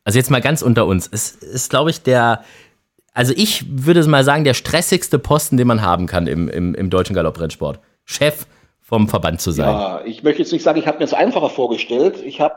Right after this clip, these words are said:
Speaker 2: äh, schon gewusst, was die Vorgänger hier alles gemacht haben, aber es ist noch mal deutlich mehr und ich frag mich auch manchmal in einer ruhigen Minute, warum ich mir das angetan habe. Aber, äh, Herr Vesper und Herr Ostermann,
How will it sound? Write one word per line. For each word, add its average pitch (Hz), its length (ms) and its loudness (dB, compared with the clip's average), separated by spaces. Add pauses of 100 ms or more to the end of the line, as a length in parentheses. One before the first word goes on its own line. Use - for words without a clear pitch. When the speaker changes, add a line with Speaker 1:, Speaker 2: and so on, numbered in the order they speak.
(120)
Speaker 2:
äh, 143 420 -2
schon 156 280 -2
gewusst, 151 400 -2
was 147 160 0
die 135 100 -6
Vorgänger 147 360 -2
hier 127 180 -2
alles 127 260 -4
gemacht 117 340 -8
haben, 165 360 0 (480)
aber 131 260 4
es 131 140 -2
ist 143 100 -10
noch 135 100 -4
mal 127 120 -6
deutlich 127 420 -4
mehr 127 260 2
und 139 640 -4
ich 127 120 -12
frag 131 200 0
mich 262 140 -2
auch - 160 2
manchmal 139 360 -4
in 127 100 -4
einer 127 60 -2
ruhigen 131 260 -2
Minute, 135 600 -2
warum 127 180 -4
ich 127 100 -10
mir 131 80 -8
das 127 160 -6
angetan 127 480 -8
habe. 120 280 -4 (500)
Aber, 123 520 4
äh, 120 60 -6
Herr 120 140 -6
Vesper 139 480 -4
und 120 240 -10
Herr 113 180 -4
Ostermann, 120 480 -6